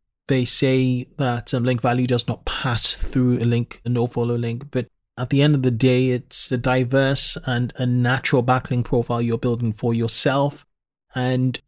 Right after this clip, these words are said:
I don't, I think a no follow link is better than no link, right? So do that and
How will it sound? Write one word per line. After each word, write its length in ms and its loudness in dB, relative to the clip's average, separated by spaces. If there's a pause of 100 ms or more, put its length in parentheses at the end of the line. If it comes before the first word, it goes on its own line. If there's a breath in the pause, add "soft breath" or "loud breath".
I 160 -4
don't, 380 0
I 120 -2
think 300 -2 (200 loud breath)
a 120 4
no 340 8
follow 300 4
link 520 0
is 160 2
better 340 0
than 400 -2 (140)
no 220 6
link, 420 2 (360)
right? 360 -2 (220)
So 480 -6 (160)
do 220 4
that 460 -2
and 560 -2